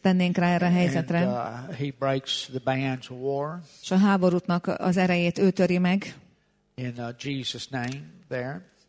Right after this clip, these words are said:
Speaker 1: Kópját ront, hadiszekereket, ö, tör össze a
Speaker 2: Commission
Speaker 1: tűzben.
Speaker 2: ministry
Speaker 1: Jézusnak a nevét tesszük rá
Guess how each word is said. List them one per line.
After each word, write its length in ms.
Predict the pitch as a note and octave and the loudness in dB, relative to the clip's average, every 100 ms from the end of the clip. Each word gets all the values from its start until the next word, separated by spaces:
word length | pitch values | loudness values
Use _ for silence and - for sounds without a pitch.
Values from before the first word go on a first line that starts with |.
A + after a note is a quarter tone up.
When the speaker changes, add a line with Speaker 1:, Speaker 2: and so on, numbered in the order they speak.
| - - - | -20 -20 2
Speaker 1:
Kópját 520 | G3 F#3 F#3 F3+ F#3 | 2 4 0 -2 0
ront, 180 | F3+ F#3 | 0 2
hadiszekereket, 800 | F3+ F3 F#3+ F3 F3+ E3+ F3 - | 0 0 -2 -2 -2 -2 -2 0
ö, 140 | F3 E3 | -2 -2
tör 240 | - F3+ | 0 2
össze 260 | F3 - E3+ | 2 0 -2
a 40 | |
Speaker 2:
Commission 20 | |
Speaker 1:
tűzben. 380 | - F#3 - F#3 | 2 2 4 4
Speaker 2:
ministry 300 | G3 G3+ F#3+ | 6 6 6
Speaker 1:
Jézusnak 300 | G3+ - G3 | 4 4 2
a 60 | F#3+ | 4
nevét 300 | F#3+ F#3 F3+ | 4 2 2
tesszük 380 | F#3 - G#3 | -2 0 0
rá 220 | G3+ G3 | 2 2